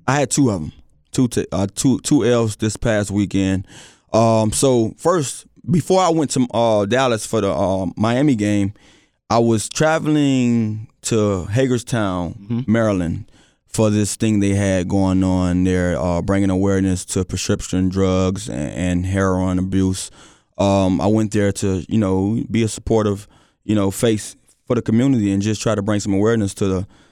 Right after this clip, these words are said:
Speaker 1: to the situation. And for anyone who's up here in, in the Leesburg area, they might know this better than anyone else, but on fifteen, whether you're going south or north, at a certain time of the day, traffic is bananas.
Speaker 2: Hmm.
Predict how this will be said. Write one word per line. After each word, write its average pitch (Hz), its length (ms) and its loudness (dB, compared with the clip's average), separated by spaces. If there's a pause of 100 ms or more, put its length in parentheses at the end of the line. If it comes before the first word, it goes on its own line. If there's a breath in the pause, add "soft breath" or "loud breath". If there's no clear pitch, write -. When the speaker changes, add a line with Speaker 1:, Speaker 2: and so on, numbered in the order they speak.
(120)
Speaker 1:
to 110 100 -2
the 101 60 -2
situation. 104 800 0
And 101 600 0
for - 360 -2
anyone 151 380 2
who's 131 180 0
up 123 180 0
here 113 160 2
in, 107 180 0
in 98 240 -2
the 95 60 -2
Leesburg 95 500 0
area, 90 400 -2 (680 soft breath)
they 104 100 2
might 104 260 2
know 104 200 2
this 98 200 -2
better 92 340 0
than 90 220 0
anyone 92 360 2
else, 92 200 0
but 87 360 -4
on 92 180 -2
fifteen, 123 720 -2
whether 98 180 0
you're 98 160 -2
going 95 280 0
south 104 360 -2
or 95 80 0
north, 104 420 0 (280 soft breath)
at - 100 -6
a 104 40 -6
certain 107 280 0
time 104 220 0
of 95 80 0
the 90 60 -4
day, 101 340 0 (260)
traffic 110 380 -2
is - 240 -14
bananas. - 800 -6
Speaker 2:
Hmm. 107 180 -4